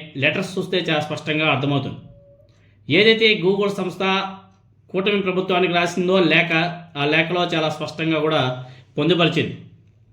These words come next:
Google సంస్థ ఏపీ ప్రభుత్వానికి పంపినటువంటి లేఖలో కొన్ని కీలక అంశాలు కూడా ప్రస్తావించ-, ఆ, వెల్లడయ్యాయి.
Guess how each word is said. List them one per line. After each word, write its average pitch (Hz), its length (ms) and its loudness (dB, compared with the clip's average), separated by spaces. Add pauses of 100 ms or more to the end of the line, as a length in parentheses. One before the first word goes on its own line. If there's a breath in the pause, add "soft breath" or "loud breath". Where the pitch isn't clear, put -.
(1120 soft breath)
Google 214 340 4
సంస్థ 220 300 0
ఏపీ 190 280 6
ప్రభుత్వానికి 190 680 2 (380)
పంపినటువంటి 170 600 0
లేఖలో 160 440 0 (380)
కొన్ని 175 180 -2
కీలక 196 320 0
అంశాలు 175 360 -2
కూడా 175 200 2
ప్రస్తావించ-, 160 580 -4 (140)
ఆ, 139 160 -2
వెల్లడయ్యాయి. 156 460 2